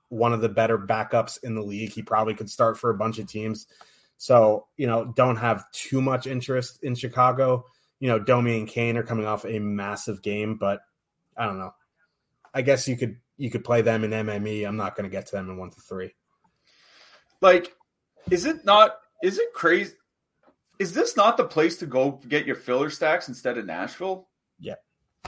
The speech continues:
Speaker 2: Like, a
Speaker 1: William
Speaker 2: higher,
Speaker 1: Perrier, baby.
Speaker 2: yeah, a higher implied total than Nashville and lower ownership,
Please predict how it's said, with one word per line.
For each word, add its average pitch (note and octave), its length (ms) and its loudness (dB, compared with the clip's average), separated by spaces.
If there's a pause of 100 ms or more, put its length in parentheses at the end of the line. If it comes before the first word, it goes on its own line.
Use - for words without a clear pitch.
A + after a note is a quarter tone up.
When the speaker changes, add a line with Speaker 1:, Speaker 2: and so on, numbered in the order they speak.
(400)
Speaker 2:
Like, F3 240 4 (420)
a D3 100 6
Speaker 1:
William D#3 140 8
Speaker 2:
higher, F#3+ 340 8
Speaker 1:
Perrier, C3 280 4
baby. A#2+ 440 0 (340)
Speaker 2:
yeah, - 240 2
a C#3+ 80 8
higher B3+ 320 4
implied G3 480 0
total E3+ 640 0 (120)
than B2+ 300 -4
Nashville A#2 840 -2 (460)
and B2+ 240 -2
lower G3+ 300 2
ownership, G#4 500 -2